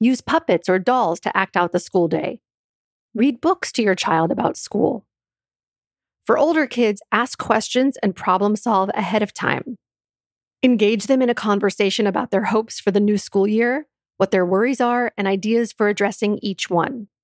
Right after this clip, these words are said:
Before school even starts, if you have concerns about your child's ability to adjust well, share them directly with the school.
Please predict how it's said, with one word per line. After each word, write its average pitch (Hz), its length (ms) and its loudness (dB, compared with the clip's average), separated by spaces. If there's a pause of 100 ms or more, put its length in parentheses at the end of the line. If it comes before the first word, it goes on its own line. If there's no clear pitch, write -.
(1040)
Before 320 300 2
school 311 240 0
even 277 260 2
starts, 262 540 -2
if - 160 -4
you 214 100 -4
have 214 240 0
concerns 233 460 0
about 214 220 0
your 180 100 -2
child's 202 440 -2
ability 190 440 0
to - 180 -2
adjust 190 420 -2
well, 196 380 0 (400)
share 269 360 0
them 302 260 0
directly 208 440 0
with 190 180 -4
the 208 80 -6
school. - 480 -2